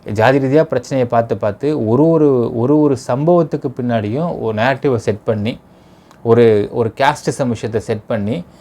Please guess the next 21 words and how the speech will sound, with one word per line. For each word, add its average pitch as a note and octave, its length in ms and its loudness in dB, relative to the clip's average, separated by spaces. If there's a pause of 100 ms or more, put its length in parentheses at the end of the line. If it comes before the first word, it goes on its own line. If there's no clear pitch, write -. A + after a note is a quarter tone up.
(220)
இதன் D#3+ 320 4
மூலியமா D3 460 -2
அந்த G#2+ 300 -4
குழந்தையோட C#3+ 520 0
படிப்பை F3+ 340 2
வீணாக்கிட B2+ 480 -2
வேண்டான்றதா G#2 560 -4
இங்க C#3 160 -2
தலைமையான G#2 400 -4
கோரிக்கையை G#2 420 -4
முன்வைக்க G2+ 300 -4
ஆசைப்படுறோம். - 420 -8 (480)
ஏன்னா C#3 200 2
அந்த C3 240 0
குழந்தையுடைய C3+ 680 2
கையெழுத்து C3+ 440 0
எடுத்து A2 280 -6
காட்டுறாங்க, G2 460 -8 (640)
அவ்வளோ C#3 260 4
நல்லா C3+ 260 2
இருக்கு, A2+ 260 -2